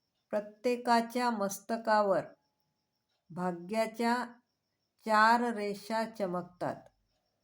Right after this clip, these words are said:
दिव्य जन्माची रेषा, परमात्म पालनाची रेषा, परमात्म शिक्षणाची रेषा आणि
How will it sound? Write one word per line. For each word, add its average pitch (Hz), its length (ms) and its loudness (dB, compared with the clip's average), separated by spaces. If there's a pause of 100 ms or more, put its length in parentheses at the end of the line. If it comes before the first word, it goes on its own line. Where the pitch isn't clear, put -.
(2000)
दिव्य 208 760 -6
जन्माची 190 760 0
रेषा, 214 440 -4 (1160)
परमात्म 196 760 -2
पालनाची 185 1080 -2
रेषा, 214 440 -6 (1500)
परमात्म 214 880 -2 (400)
शिक्षणाची 220 1040 -4
रेषा 233 520 -4 (1400)
आणि 208 420 -6